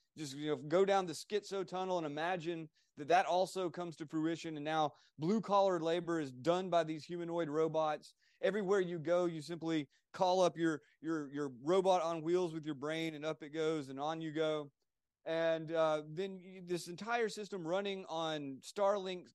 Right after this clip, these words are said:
uh, satellites, right? I mean, half, literally half the satellites, functional satellites in the sky right now are Starlink satellites.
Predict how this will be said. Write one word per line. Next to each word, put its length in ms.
uh, 260
satellites, 760
right? 360
I 60
mean, 260
half, 260
literally 400
half 300
the 120
satellites, 640
functional 360
satellites 500
in 100
the 80
sky 300
right 300
now 400
are 120
Starlink 640
satellites. 720